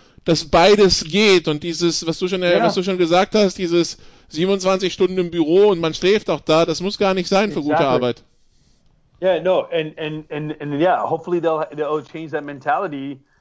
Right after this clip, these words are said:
Speaker 2: um, that, uh, Parcells and, and Belichick has, you know, con-, continued, and also Saban continued, that you don't have to sleep in there. And, and, you know, think about sometimes coaches, when they quit, they say, you know, Ur-, Urban Meyer has done it three times already.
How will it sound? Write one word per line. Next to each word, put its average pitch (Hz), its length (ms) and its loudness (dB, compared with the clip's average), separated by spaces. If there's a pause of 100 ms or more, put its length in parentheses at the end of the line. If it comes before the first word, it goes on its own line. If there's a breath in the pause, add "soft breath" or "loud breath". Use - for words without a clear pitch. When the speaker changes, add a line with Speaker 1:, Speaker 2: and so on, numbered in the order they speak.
(280)
Speaker 2:
um, 135 400 -6
that, 139 320 -2
uh, 131 180 -2
Parcells 147 840 -2
and, 135 280 -12
and 131 220 -14
Belichick 147 540 -2
has, - 320 -8
you 147 60 -12
know, 127 160 -2
con-, 127 240 -12
continued, 147 640 -4
and 131 200 -6
also 135 260 -2
Saban 143 400 -4
continued, 147 460 -6
that 127 220 0 (280 soft breath)
you 139 100 -8
don't 147 220 -2
have 139 220 -6
to 139 80 -10
sleep 180 340 -8
in 143 80 -10
there. 131 340 -4 (320 soft breath)
And, 143 280 -8
and, 147 120 -6
you 156 60 -2
know, 147 160 2
think 175 160 -2
about 160 240 -2
sometimes 151 300 -10
coaches, 165 400 -6
when 143 140 -12
they 139 120 -8
quit, 196 300 -4
they 139 120 -6
say, 147 360 -4
you 151 100 -16
know, 131 140 -6
Ur-, 143 320 -6
Urban 147 180 -6
Meyer 147 260 -2
has 131 80 -8
done 143 120 -6
it 127 120 -10
three 185 140 -6
times 139 300 -6
already. 135 360 -4